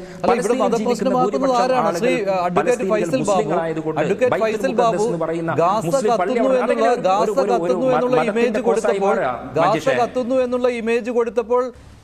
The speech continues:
Speaker 1: അത് വേണ്ടതാണ് എന്നാണ് ഞാനിവിടെ പറഞ്ഞത്. ആനന്ദ് കൊച്ചുകൂടി പറഞ്ഞു അത്, ആ,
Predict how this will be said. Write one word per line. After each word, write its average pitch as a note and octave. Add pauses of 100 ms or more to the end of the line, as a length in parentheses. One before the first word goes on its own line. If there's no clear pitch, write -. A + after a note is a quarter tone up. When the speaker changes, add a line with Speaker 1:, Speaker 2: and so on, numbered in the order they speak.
Speaker 1:
അത് F#3
വേണ്ടതാണ് C4
എന്നാണ് C4
ഞാനിവിടെ A#3+
പറഞ്ഞത്. G3
ആനന്ദ് G3
കൊച്ചുകൂടി A#3
പറഞ്ഞു A3+
അത്, A3+
ആ, A3+